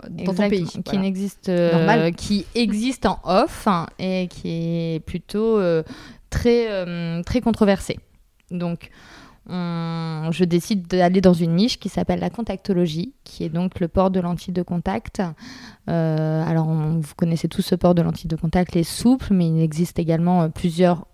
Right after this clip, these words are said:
Speaker 2: autres types, euh, plutôt thérapeutiques. Et moi, c'est plutôt ma spécialité d'ailleurs, euh, ce côté thérapeutique, pathologique, euh, post-chirurgical. Et, euh, du coup, je rencontre, euh, les, euh, mes futurs, euh,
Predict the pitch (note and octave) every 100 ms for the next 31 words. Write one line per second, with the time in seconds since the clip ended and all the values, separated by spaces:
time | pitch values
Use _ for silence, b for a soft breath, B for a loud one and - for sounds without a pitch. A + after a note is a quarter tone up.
0 | - F#3 F#3 - - - G3+ - - E3+
1 | D#3+ - F#3 F3+ D#3+ D#3+ E3+ E3 - A#3
2 | A3+ E3+ D#3 B B B B B - D#3
3 | D3+ F3+ - - - G3+ G3 - E3 E3+
4 | - - F#3+ - F#3 - F#3 G3+ - -
5 | E3 G3+ E3+ E3 E3+ - - F#3 - -
6 | E3 E3 E3 - F3+ - E3 D#3 - -
7 | - D#3+ D#3+ C#3+ - G#3+ B3+ F#3 E3+ B
8 | B B B B B B B - G#3 A#3
9 | A#3 F#3+ F3+ F3 D#3+ E3+ - D#4+ G4 A3
10 | G3 F#3 E3+ F#3 - A3+ A#3 - G#3 F3+
11 | F3+ F3 F3 F3+ F#3+ F#3 F3 E3+ D#3+ D#3+
12 | D#3+ D#3 D#3 E3 F3 - G3+ - - A3+
13 | G3+ G3 F3